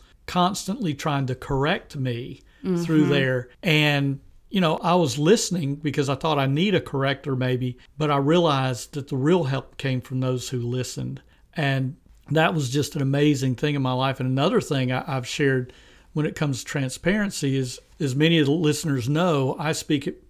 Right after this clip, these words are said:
Speaker 1: at life-affirming ministry events, pregnancy help ministries. That's what I do. But we faced a time right after we got married,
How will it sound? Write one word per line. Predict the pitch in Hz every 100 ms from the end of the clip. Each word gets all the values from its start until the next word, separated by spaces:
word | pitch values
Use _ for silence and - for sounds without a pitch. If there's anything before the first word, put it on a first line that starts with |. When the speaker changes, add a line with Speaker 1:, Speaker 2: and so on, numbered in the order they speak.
| _ _
Speaker 1:
at | 151 -
life-affirming | 139 139 151 - 156 170 165 156 147
ministry | 151 143 - 147
events, | 131 131 120 - -
pregnancy | - 151 165 - 175
help | 143 160 -
ministries. | 139 139 - - 202 - - - - - _
That's | 151 156 160
what | 143
I | 135
do. | 147 180 139 127 - - _ 135
But | 151 196
we | 196
faced | 254 202 156 -
a | 147
time | 135 131 131
right | 143 160
after | 160 160 135
we |
got | 123 131 180
married, | 196 180 139 139 147